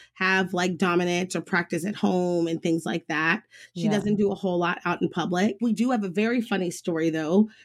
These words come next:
Speaker 1: where she went on a blind date to a bar, but the bar was closed for a private event. So they went next door to the other bar,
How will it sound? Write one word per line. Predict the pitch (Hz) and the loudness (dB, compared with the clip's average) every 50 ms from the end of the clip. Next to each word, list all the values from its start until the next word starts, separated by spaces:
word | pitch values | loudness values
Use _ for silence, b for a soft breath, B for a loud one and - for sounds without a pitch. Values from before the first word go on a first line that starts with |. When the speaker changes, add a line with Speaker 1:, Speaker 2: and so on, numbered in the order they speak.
| B B B | B B B
Speaker 1:
where | 180 202 202 190 185 180 180 180 170 175 | 0 2 2 2 0 -2 -4 -4 -4 -6
she | 180 - - - 214 214 | -6 -6 -4 -2 0 2
went | 233 233 226 226 - - - - | 2 0 0 -2 -6 -12 -10 -4
on | - 208 202 | 0 0 0
a | 185 | 0
blind | 190 190 185 190 220 240 233 | 0 0 0 0 2 2 2
date | 220 202 185 185 196 - - _ _ - | 2 2 0 0 -2 -4 -4 _ _ -10
to | - 233 220 208 202 190 190 185 185 - - | -4 -2 0 2 2 2 2 0 -2 -4 -6
a | 196 185 | -6 -4
bar, | 156 180 202 185 175 170 - 101 - 220 214 - _ - | 0 2 2 2 2 0 -2 -4 -4 -6 -8 -8 _ -4
but | 208 196 | -4 -2
the | 190 180 | -2 0
bar | 180 208 202 214 214 | 0 2 2 2 2
was | 202 202 - | 0 -2 -4
closed | - - 196 190 190 190 190 - | -4 -2 0 2 2 0 0 0
for | - 190 | -2 -2
a | 180 170 | -2 0
private | - 202 190 180 180 175 165 | 0 0 2 2 2 0 -2
event. | 160 170 170 170 175 220 220 - b b b b b b | -2 -2 -4 -4 -4 -6 -8 -10 b b b b b b
So | b - 220 | b -2 0
they | 214 214 214 | 2 2 2
went | 202 202 196 - | 0 -2 -2 -2
next | 202 196 208 226 233 - - - | 0 0 2 0 -2 -6 -6 -2
door | 208 185 190 185 | 0 0 0 0
to | 175 190 185 | 0 0 -2
the | 185 - - | -2 -4 -2
other | 202 247 247 277 277 | 0 0 2 4 2
bar, | 220 - 160 - - 208 214 214 220 | 2 2 -2 -4 -6 -6 -6 -6 -6